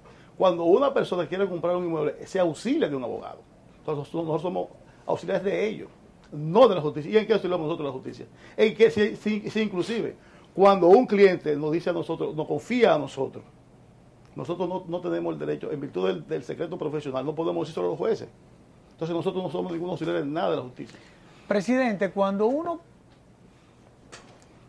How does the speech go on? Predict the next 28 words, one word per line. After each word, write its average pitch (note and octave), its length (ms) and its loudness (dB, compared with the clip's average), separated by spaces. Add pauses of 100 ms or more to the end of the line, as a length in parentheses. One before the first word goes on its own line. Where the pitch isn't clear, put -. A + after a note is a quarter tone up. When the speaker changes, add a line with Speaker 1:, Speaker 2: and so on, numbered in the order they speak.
(100)
Speaker 2:
se, D3 1000 0
se, B2 600 -2
se B2+ 360 -8
toma G3 300 2
la F3+ 100 4
decisión C#3 720 -2
de A2+ 100 -2
participar B2+ 840 0
en A#2+ 220 -4
estos B2+ 260 -6
procesos - 720 -14
de A2 160 -8
reforma, G2 460 -8 (920)
por D#3 100 2
ejemplo, G#3 260 2
yo F#3 240 2
de G#3 140 0
revolucionario D#3+ 920 -2
que E3 100 -4
fui C#3 300 0
en C3+ 100 -2
mi C3+ 140 -4
época, A2+ 440 -10 (560)
he C#3+ 100 2
terminado D#3+ 480 0
siendo D3+ 260 -6
un C3+ 60 -8
reformador. C3 600 0